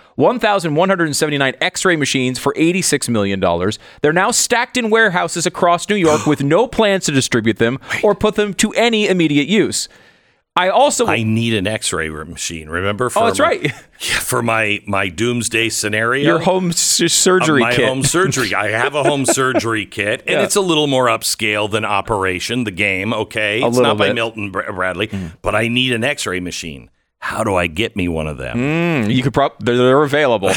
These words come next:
Speaker 2: <laughs>
Speaker 1: How about, uh, remember when in the middle of the scandal, uh, or the middle of the covid stuff,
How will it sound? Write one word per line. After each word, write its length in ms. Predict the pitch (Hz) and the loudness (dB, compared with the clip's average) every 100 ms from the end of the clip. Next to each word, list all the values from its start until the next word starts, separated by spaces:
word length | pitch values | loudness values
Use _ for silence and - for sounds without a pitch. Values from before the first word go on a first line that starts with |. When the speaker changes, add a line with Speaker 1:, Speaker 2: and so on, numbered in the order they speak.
| - - | -2 -8
Speaker 2:
<laughs> 220 | - - | -10 -2
Speaker 1:
How 200 | 175 226 | -2 0
about, 340 | 233 220 180 143 - - - - | 2 2 0 -2 -4 -10 -6 2
uh, 140 | 151 151 | 2 4
remember 480 | 170 185 214 247 | 4 2 2 2
when 260 | 196 190 180 | 4 2 2
in 60 | 160 | 0
the 80 | |
middle 260 | 143 156 160 | 2 2 2
of 80 | 143 | 2
the 100 | 131 | 2
scandal, 640 | - 139 143 123 92 98 _ _ _ _ - | 2 0 2 2 0 -2 _ _ _ _ -2
uh, 220 | 104 104 101 | 2 4 4
or 100 | 123 | 2
the 140 | 131 | 0
middle 240 | 147 151 135 | 2 2 2
of 80 | |
the 80 | 113 | 0
covid 320 | 135 131 110 | 2 2 0
stuff, 400 | 90 - 85 - | 0 0 0 -2